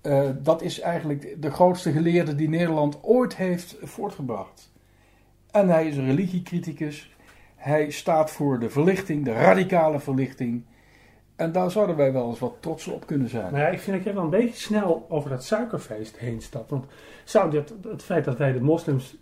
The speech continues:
Speaker 1: Ja, maar
Speaker 2: eh,
Speaker 1: ik heb niks met dat suikerfeest.
Speaker 2: Nou ja, het pro-, het probleem is natuurlijk ook dat, eh, moslims in Nederland dat suikerfeest op een verschillende dag vieren. Want dat hangt
Speaker 1: Ja.
Speaker 2: vanaf waar je vandaan komt en welke telling je, jaartelling je bent.
Speaker 1: Ja.
Speaker 2: Eh, eh, eh, het heeft geloof ik met de, de sikkel van de,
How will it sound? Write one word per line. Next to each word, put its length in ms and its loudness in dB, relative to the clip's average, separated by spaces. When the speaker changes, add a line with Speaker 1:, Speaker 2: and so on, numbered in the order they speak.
Speaker 1:
Ja, 100 2
maar 100 6
Speaker 2:
eh, 60 4
Speaker 1:
ik 120 4
heb 180 2
niks 200 -2
met 120 -2
dat 140 -4
suikerfeest. 400 0
Speaker 2:
Nou 120 6
ja, 60 6
het 140 4
pro-, 140 -4
het 120 0
probleem 360 8
is 100 2
natuurlijk 280 2
ook 160 0
dat, 300 -2
eh, 140 -2
moslims 540 0
in 100 -2
Nederland 360 2
dat 140 -4
suikerfeest 480 0
op 100 -8
een 80 -6
verschillende 440 0
dag 320 2
vieren. 400 -2
Want 140 -4
dat 120 -2
hangt 180 8
Speaker 1:
Ja. 60 -4
Speaker 2:
vanaf 220 -2
waar 140 0
je 80 0
vandaan 400 -2
komt 260 -4
en 120 -8
welke 260 -6
telling 380 4
je, 140 0
jaartelling 520 2
je 80 -2
bent. 140 0
Speaker 1:
Ja. 140 2
Speaker 2:
Eh, 140 -2
eh, 220 -2
eh, 60 -6
het 100 -20
heeft 140 -2
geloof 160 2
ik 140 0
met 0 -
de, 80 -6
de 100 -8
sikkel 320 0
van 160 0
de, 140 0